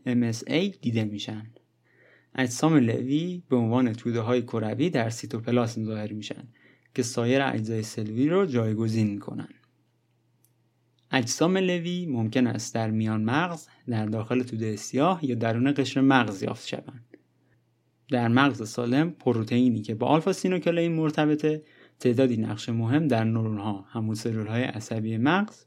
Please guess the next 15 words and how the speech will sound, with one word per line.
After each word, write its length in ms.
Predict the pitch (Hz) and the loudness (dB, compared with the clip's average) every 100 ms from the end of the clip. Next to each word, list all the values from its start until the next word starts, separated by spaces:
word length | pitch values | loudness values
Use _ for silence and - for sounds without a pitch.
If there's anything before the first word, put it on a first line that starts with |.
| _ | _
به 140 | 143 | 8
ویژه 240 | 135 107 107 | 8 6 0
در 180 | 110 | -2
سیناپس‌ها 840 | 110 - 117 117 117 - 151 202 202 | -6 -4 -4 -4 -4 -2 0 0 -2
که 80 | 123 | -2
در 220 | 120 127 | 2 4
اون 120 | 135 | 2
سلول‌های 440 | 113 120 113 117 | 2 -2 -2 -2
مغزی 380 | 113 113 117 117 | 0 0 -2 -2
با 120 | 190 | 0
یکدیگر 360 | 190 170 175 165 | 0 0 0 2
ارتباط 480 | 175 156 165 160 151 | 0 -2 0 0 0
دارن، 300 | 151 156 156 | -2 -2 -4
ایفا 340 | 131 117 117 110 | -4 -4 -2 -2
می‌کنه. 520 | 110 113 117 120 | -6 -8 -8 -10